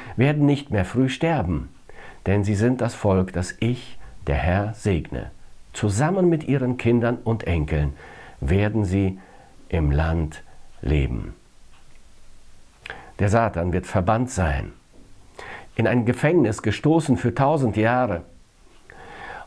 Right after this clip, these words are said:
Und die Abwesenheit des Satans und der Dämonen und vor allen Dingen natürlich die unmittelbare Gegenwart des Herrn auf Erden werden einen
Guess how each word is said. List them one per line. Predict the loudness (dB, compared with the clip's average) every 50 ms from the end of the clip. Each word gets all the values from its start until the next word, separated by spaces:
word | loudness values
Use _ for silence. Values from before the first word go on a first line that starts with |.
| 2
Und | 4 4 4 4 2 0
die | 0 0
Abwesenheit | 0 -2 0 2 4 4 4 4 4 4 4 4 4 4 2 -2 -12 -20 -20 -20 -6 -2
des | 0 0 0 2
Satans | 2 2 2 2 2 2 4 2 2 0
und | 0 0 2 2 2 0 -2 0 2
der | 4 4 4 2 0 0
Dämonen | 2 2 4 4 6 4 4 4 2 0 -2 -4 -6 -10 -14 -18 _ -20 -20 -20 -20 _ -18 -18 -18 -4 0
und | 2 2 2
vor | 2 0 0 2
allen | 2 2 2 4
Dingen | 4 4 6 6 6
natürlich | 6 4 2 0 2 4 4 6 6 4 4 2
die | 2 2
unmittelbare | 2 2 2 4 4 2 2 2 2 2 4 4 4 4 2
Gegenwart | 2 2 4 4 4 4 4 4 4 2 2 2 0
des | 0 -2 -2 0
Herrn | 0 2 2 2
auf | 2 0 0 -2 0
Erden | 0 2 2 2 2 2 2 2 2 0 -4 -10 -18 -20 -20 -20 -8 -2
werden | 2 2 4 4 4 4 2 2 2 2 0 -6 -12 -16 -18 -8 -4
einen | 0 2 2 2 2 0